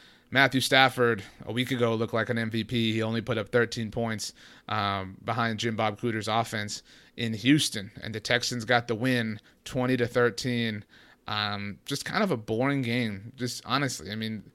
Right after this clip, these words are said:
the Texans are lukewarm. That's all they are. The Texans are lucky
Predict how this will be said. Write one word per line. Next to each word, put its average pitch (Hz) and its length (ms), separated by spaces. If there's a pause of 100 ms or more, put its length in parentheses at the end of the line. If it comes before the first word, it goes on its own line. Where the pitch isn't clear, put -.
(360)
the 131 100
Texans 175 840
are 127 600 (380)
lukewarm. 123 640 (720)
That's 107 180
all 120 140
they 127 140
are. 117 200 (180)
The 120 80
Texans 147 480
are 104 360 (380)
lucky 123 580